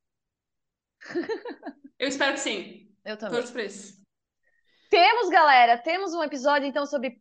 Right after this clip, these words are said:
Speaker 2: posições e técnicas pra todo mundo pensar, planejar e colocar em
Speaker 1: E
Speaker 2: prática.
Speaker 1: executar.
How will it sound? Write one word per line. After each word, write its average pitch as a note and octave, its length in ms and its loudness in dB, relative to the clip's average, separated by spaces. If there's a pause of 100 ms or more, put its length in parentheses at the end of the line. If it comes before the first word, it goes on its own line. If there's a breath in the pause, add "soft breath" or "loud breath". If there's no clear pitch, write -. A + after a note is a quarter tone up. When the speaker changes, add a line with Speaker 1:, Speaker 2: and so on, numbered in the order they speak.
(120)
Speaker 2:
posições E4+ 800 0
e B3+ 60 -14 (100)
técnicas D#4 680 -4
pra A#3 140 -4
todo D#4+ 480 0
mundo C#4+ 520 -4
pensar, D4 760 0 (960)
planejar C#4+ 840 0 (440)
e C4 120 -6
colocar C#4 440 2
em C4+ 60 -4
Speaker 1:
E C4 40 -12
Speaker 2:
prática. C4+ 380 -2
Speaker 1:
executar. C#4 600 -2